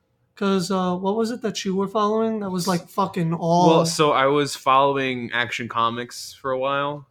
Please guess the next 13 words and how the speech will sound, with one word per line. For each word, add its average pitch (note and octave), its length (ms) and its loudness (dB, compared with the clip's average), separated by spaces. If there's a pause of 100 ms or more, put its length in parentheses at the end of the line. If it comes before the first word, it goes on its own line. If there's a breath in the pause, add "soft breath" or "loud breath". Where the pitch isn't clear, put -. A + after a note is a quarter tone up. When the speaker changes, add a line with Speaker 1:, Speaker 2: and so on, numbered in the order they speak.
(100)
Speaker 2:
for - 240 -16
Superman, B2+ 680 -4
and A#2 220 -6
then A2 440 -2 (420)
that's A2+ 300 -6
around A#2 220 -2
the G#2+ 80 -8
time A2+ 260 -4
the G#2+ 80 -8
Superman A#2 560 -6
Doomed A2 300 -6
storyline C3 720 -6 (220)
was C3+ 480 -10